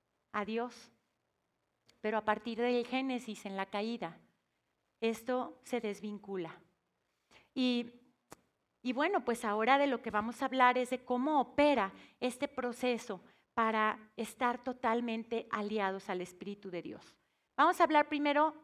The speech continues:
de la primera instancia que está en nuestra alma, que es el pensamiento, ¿ok? ¿Cómo se forma el pensamiento? Fíjate,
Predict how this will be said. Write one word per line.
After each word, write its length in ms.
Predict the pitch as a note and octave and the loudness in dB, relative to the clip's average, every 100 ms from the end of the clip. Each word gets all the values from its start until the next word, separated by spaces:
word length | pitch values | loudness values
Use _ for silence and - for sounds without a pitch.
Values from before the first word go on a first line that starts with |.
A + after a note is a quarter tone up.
| _ _ _ | _ _ _
de 120 | A3+ | 0
la 120 | A3 G#3+ | 0 0
primera 320 | A#3 C4 D4+ | 0 4 4
instancia 680 | D#4 - D4 D4 D4+ D4 C#4+ - - | 2 0 0 2 4 4 2 -8 -8
que 60 | |
está 480 | A3+ - A3+ A#3+ A#3+ | -6 2 6 6 4
en 140 | A#3 B3 | 0 -2
nuestra 420 | A#3+ - A3+ G3 | -4 -2 0 2
alma, 300 | F#3+ G3+ - | 0 -4 -4
que 220 | G3 G3 | -2 -2
es 160 | G3 A3+ | -2 -2
el 180 | A3 - - _ | -4 -4 -16 _
pensamiento, 840 | A3+ A3 G#3+ G#3 G3 E3 D3+ - - _ _ | -6 -6 -6 -6 -6 -10 -14 -20 -20 _ _
¿ok? 180 | G3 - C4 D4 - - _ _ - | -8 0 2 0 -8 -20 _ _ 4
¿Cómo 160 | G#4 A#4 | 6 6
se 120 | G#4+ | 6
forma 280 | - D#4+ E4 | 6 6 6
el 100 | E4+ | 4
pensamiento? 680 | C#4+ B3+ A#3+ G#3 F3 D#3+ - _ _ _ _ _ _ _ _ _ - | 2 0 -2 -2 -4 -8 -16 _ _ _ _ _ _ _ _ _ -4
Fíjate, 320 | B3+ G3 - | 0 0 -2